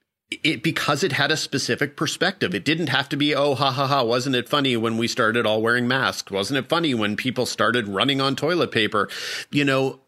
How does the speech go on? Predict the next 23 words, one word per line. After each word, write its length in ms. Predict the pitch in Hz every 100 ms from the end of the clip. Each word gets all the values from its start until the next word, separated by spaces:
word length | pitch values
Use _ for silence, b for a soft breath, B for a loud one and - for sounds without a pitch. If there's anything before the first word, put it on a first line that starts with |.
| -
it, 220 | 156 151 - _ _ _ -
because 420 | 135 - 151 147
of 80 | -
Superstore 680 | - 170 156 - 151 131
and 140 | 120 113
its 160 | 107
world, 760 | 113 92 113 165 156 92 107 120 B B B -
Superstore 540 | - 185 196 185 131
had 160 | 135 139
a 100 | 113
very 840 | 123 - - 110 131 113 98 98 _
specific 720 | - - 110 - 107 107 101 - _
perspective 600 | 120 - 165 196 - 85
and 140 | 87 113
a 40 |
perspective 540 | - - 113 110 131 110
on 180 | 110
what 160 | 101 120
it 100 | 123
means 380 | 127 131 123 -
when 160 | 117
we 160 | 110 110
say, 480 | - 139 135 117